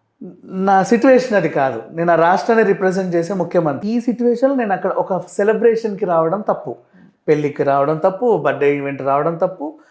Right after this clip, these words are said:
రిబ్బన్ కటింగ్కి రావడం తప్పు, నీ దగ్గర రావడం కూడా తప్పే,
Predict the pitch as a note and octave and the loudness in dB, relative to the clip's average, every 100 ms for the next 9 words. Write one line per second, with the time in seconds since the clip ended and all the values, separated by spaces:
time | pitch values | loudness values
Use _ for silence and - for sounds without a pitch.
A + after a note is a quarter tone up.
0 | _ _ _ _ D3+ D3 D#3+ D#3+ D#3+ E3 | _ _ _ _ -6 -2 0 0 -2 -2
1 | E3 E3+ E3+ F3+ G#3 G3+ D#3 D#3 D3 D3 | 0 0 0 -2 -2 0 2 2 0 -2
2 | D3 - - - - | -2 -8 -8 -10 -14